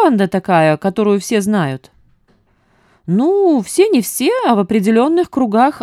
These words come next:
особо известная. Немочка из Риги. Певица, красавица. Не вполне кокотка, но что-то вроде этого.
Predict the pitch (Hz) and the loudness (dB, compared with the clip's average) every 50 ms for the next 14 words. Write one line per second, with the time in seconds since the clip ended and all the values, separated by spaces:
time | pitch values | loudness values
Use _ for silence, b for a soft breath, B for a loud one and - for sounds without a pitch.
0 | - - 202 202 - - 233 226 220 302 330 302 208 190 180 196 233 - - 247 | -4 -2 -2 -2 0 0 -2 -2 0 0 0 0 0 0 0 -2 -2 -2 -4 -4
1 | 208 170 147 131 131 - _ _ _ _ _ _ _ _ _ _ _ 254 349 403 | -2 -2 -2 -4 -8 -10 _ _ _ _ _ _ _ _ _ _ _ 0 2 2
2 | 370 269 208 196 - - - 226 233 226 254 240 202 160 131 135 127 139 - _ | 4 2 2 0 -2 -4 -4 -2 -2 0 0 -2 -2 -2 -2 -4 -6 -8 -10 _
3 | _ _ _ _ _ _ _ _ _ _ _ _ - 196 175 165 190 240 294 - | _ _ _ _ _ _ _ _ _ _ _ _ -2 0 2 2 2 0 -2 -2
4 | - - 143 135 135 - _ _ _ _ - 165 180 180 - - 175 202 233 240 | -4 -6 -6 -6 -8 -12 _ _ _ _ -2 -2 -2 0 0 0 0 0 0 0
5 | 202 - - - 151 139 135 - _ _ _ _ _ _ _ _ _ _ _ _ | -2 -6 -8 -10 -10 -10 -10 -12 _ _ _ _ _ _ _ _ _ _ _ _
6 | _ - 262 330 330 - - 370 370 370 370 349 - 349 330 - - 440 508 - | _ -4 -2 -2 -2 0 2 2 4 4 2 0 0 0 0 0 -2 -2 -2 -4
7 | - - 349 294 285 294 320 339 381 415 403 381 349 294 - - - 349 339 - | -6 -6 -4 -4 -2 -2 -2 -2 0 0 0 -2 -2 -4 -6 -4 -4 -4 -2 -2
8 | 311 240 262 262 247 226 226 190 160 - - 135 131 131 131 | -2 -2 0 -2 -2 0 -2 -2 -2 -2 -4 -8 -8 -8 -10